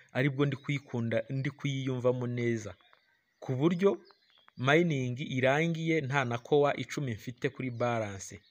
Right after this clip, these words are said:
Iyi mining irangiye nta na Kowa icumi nari nuzuza kuri balance, ariko ntacyo bitwaye. Iramutse ije ihagaze ibihumbi bitanu nk'uko biri kuvugwa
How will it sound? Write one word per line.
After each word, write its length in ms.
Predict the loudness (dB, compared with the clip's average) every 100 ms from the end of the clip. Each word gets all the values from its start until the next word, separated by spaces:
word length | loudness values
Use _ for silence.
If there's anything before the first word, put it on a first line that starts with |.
| _ _ _ _ _ _ _ _ _ _
Iyi 200 | -4 0
mining 520 | 4 4 4 0 -2 -4 -2
irangiye 480 | 0 2 0 0 -2
nta 160 | -2
na 120 | -2
Kowa 380 | -2 0 2 2
icumi 520 | -2 -6 -6 -6 -8 -10 _ -4
nari 220 | 0 2
nuzuza 420 | 0 0 -2 -4
kuri 180 | -6 -6
balance, 600 | -2 0 0 -2 -6 -10 -4
ariko 260 | -2 -2
ntacyo 340 | -4 -4 -6 -8
bitwaye. 560 | -8 -2 0 2 -2 -6 _ _ _ _ _ _ _
Iramutse 460 | 4 4 4 0 -2
ije 160 | 0 0
ihagaze 580 | 0 0 0 0 -2 -4 -4
ibihumbi 340 | -4 -4 -6
bitanu 320 | -8 -4 -4 -4
nk'uko 240 | -6 -6
biri 140 | -6 -6
kuvugwa 500 | -8 -10 -6 -4